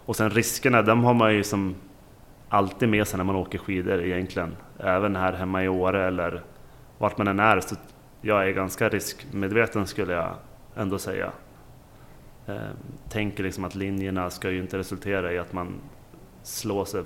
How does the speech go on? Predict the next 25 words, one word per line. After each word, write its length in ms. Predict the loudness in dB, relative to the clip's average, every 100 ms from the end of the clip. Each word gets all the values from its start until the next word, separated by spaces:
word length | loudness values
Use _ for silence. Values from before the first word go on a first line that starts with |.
| -8 -16
sönder 420 | -6 -2 0 0
och 80 | 0
samman 440 | 0 2 4 4
om 60 | 4
man 120 | 0
skulle 220 | -2 0
göra 120 | 0 0
ett 60 |
misstag. 480 | -2 -4 2 2 2 -8 -20 -20 -20 -20 -20 -20 -14
Sen 240 | -6 -2 0
har 100 | 0
man 160 | 0
ju 100 | -2
som... 320 | -4 -6 -6 -10 -14 -16 -18 -20 -20 -20 -20 -20 -20 -20 -20 -4
Ja, 240 | 0 2
jag 140 | 2 0
har 160 | 0
inte 140 | 0 0
slagit 280 | 2 2 2
mig 80 |
sönder 220 | 2 2 2
och 60 |
samman 320 | 2 4 2
än 280 | 2 2 2
då, 180 | 2